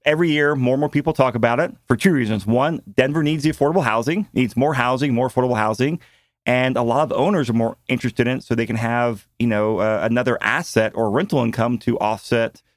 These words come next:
their primary mortgage residence or have another rental income. So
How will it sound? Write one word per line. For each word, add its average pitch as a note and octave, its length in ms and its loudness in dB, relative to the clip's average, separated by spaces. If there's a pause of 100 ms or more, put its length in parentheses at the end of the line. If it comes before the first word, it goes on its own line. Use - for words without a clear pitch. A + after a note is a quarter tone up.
(140)
their A2+ 140 0
primary A#2 440 0
mortgage E3 360 0
residence A2 420 0
or A#2 40 2
have A2+ 100 -2
another A#2+ 160 0
rental E3 320 -2
income. - 320 -6 (680)
So F3+ 480 0